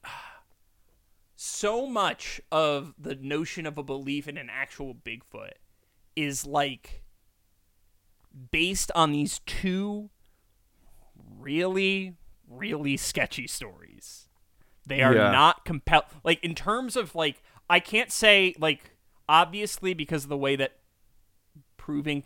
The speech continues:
Speaker 1: a null hypo-, like, you can't prove, you can't prove the null hypothesis, right? So, like, I can't prove that it didn't happen, right?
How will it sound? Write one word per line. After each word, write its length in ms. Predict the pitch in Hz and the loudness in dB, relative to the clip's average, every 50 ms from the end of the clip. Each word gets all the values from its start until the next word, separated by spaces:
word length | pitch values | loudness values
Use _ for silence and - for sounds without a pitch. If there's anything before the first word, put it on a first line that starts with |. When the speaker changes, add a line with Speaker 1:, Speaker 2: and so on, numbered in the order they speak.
| _ - - | _ -8 -6
Speaker 1:
a 80 | 135 | -6
null 400 | 127 120 120 123 120 120 127 131 | -4 -4 -4 -4 -2 -2 -2 0
hypo-, 300 | 160 151 131 - 135 127 - | -2 -2 -2 -2 -4 -6 -2
like, 180 | 139 147 143 135 | 0 0 0 0
you 80 | 147 - | -6 -4
can't 240 | - 202 190 - - | 0 0 0 0 -2
prove, 500 | - - 151 143 147 143 139 135 127 - _ _ - - - | -8 -4 -2 0 0 0 -2 -2 -6 -8 _ _ -20 -20 -10
you 100 | - 170 | -10 -10
can't 320 | - - 240 254 269 - - | -6 0 0 0 0 0 -6
prove 320 | - - 202 202 196 151 | -8 -6 -6 -6 -6 -4
the 100 | 135 147 | -4 0
null 180 | 139 139 135 120 | 2 2 0 0
hypothesis, 840 | - 147 135 - 123 110 107 98 - - - - - - - - - | -2 -6 -6 -6 -6 -10 -10 -12 -18 -20 -20 -20 -20 -20 -20 -14 -12
right? 280 | 147 123 120 107 92 - _ _ _ _ _ _ _ _ _ | -10 -8 -8 -10 -12 -18 _ _ _ _ _ _ _ _ _
So, 140 | - 185 165 | -4 -2 2
like, 220 | 147 147 139 - - | 4 4 2 4 4
I 100 | 147 151 | 4 4
can't 320 | - - 196 214 214 - | 4 4 2 2 2 2
prove 340 | - - 175 165 170 165 143 | -2 -2 -2 -2 -2 -2 -6
that 100 | 147 127 | -8 -8
it 60 | 120 - _ _ | -10 -14 _ _
didn't 240 | 123 123 131 117 | -16 -16 -16 -10
happen, 580 | 135 156 165 175 170 - 208 214 214 226 233 233 _ _ _ _ _ _ _ _ _ _ _ _ _ _ _ _ _ _ _ _ _ _ _ _ _ _ _ _ | -6 -4 -4 -4 -4 -6 -8 -8 -8 -8 -12 -16 _ _ _ _ _ _ _ _ _ _ _ _ _ _ _ _ _ _ _ _ _ _ _ _ _ _ _ _
right? 320 | - 175 185 214 220 - | -6 -2 -2 -2 -2 -4